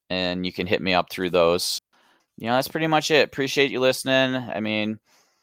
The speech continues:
anybody who takes time <laughs> out to listen to me babble, you know, I appreciate it. Um, it's been nice to hear some of the comments from people saying that this has been useful. I'm getting a few more of those c-, recently, and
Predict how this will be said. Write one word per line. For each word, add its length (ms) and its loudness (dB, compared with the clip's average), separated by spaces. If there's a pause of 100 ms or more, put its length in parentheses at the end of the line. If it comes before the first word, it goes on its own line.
(440)
anybody 380 6
who 40 4
takes 300 2
time 280 2
<laughs> 160 -2
out 180 4
to 100 -4
listen 240 -4
to 40 -4
me 180 -4
babble, 520 6 (640)
you 120 -6
know, 60 0
I 120 4
appreciate 520 2
it. 280 6
Um, 480 2 (500)
it's 120 -16
been 160 2
nice 240 2
to 100 -4
hear 160 0
some 200 -2
of 60 -2
the 80 0
comments 560 0
from 140 -10
people 260 -6
saying 600 -2 (220)
that 140 0
this 160 -6
has 140 -10
been 200 0
useful. 680 2
I'm 240 -8
getting 180 4
a 40 -4
few 240 -2
more 200 4
of 80 6
those 460 4
c-, 80 -10 (320)
recently, 720 0
and 360 -4